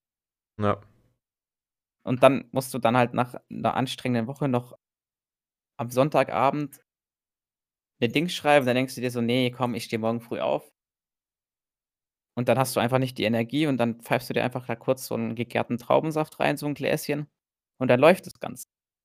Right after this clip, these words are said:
Speaker 2: Also
Speaker 1: Mhm.
Speaker 2: allgemein, das ist so ein bisschen, das ist tatsächlich auch so ein bisschen der Sprit für die Kunst, Wein.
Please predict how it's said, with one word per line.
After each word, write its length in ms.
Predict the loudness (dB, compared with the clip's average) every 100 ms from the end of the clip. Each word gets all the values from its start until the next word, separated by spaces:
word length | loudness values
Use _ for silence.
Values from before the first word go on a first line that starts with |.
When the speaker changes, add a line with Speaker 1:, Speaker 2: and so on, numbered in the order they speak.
| _ _ _ _ _ -2
Speaker 2:
Also 120 | 0
Speaker 1:
Mhm. 20 |
Speaker 2:
allgemein, 540 | 2 2 2 0 -4 -10
das 160 | -10
ist 200 | -10 -10 -18 _ -14
so 60 | -10
ein 80 | -10
bisschen, 400 | -10 -10 -12 _ -10
das 120 | -4
ist 40 |
tatsächlich 240 | -2 0 0
auch 40 |
so 80 | 0
ein 40 |
bisschen 200 | -2 -2
der 100 | -2
Sprit 420 | -4 -6 -4 -4
für 140 | -2 -6
die 140 | -6
Kunst, 480 | -2 -2 -2 -6 -14 -18
Wein. 340 | -14 -12 -12